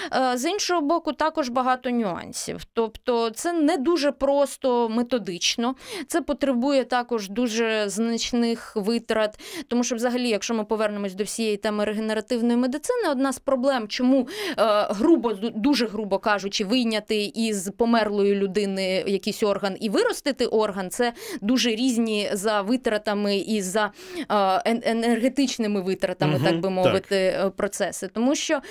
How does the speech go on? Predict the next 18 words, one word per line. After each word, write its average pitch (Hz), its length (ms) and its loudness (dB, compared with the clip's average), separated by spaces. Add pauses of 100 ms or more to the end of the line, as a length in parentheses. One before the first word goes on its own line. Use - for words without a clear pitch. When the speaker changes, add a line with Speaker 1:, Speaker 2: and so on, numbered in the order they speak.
(180)
Speaker 1:
для 247 140 0
того, 349 220 2
щоб, 247 360 0
е, 254 340 4
вирощувати 277 640 0
клітини, 320 580 2
тобто 233 240 -2
там 233 180 -2
один 302 260 2
шар 285 360 0
стовбурових 240 680 -2
клітин, 226 420 -2
м, 196 380 -4
абсолютно 240 440 0
для 214 120 2
якогось 214 340 0
побутового, 208 720 0 (720)
науково-побутового, 202 1120 2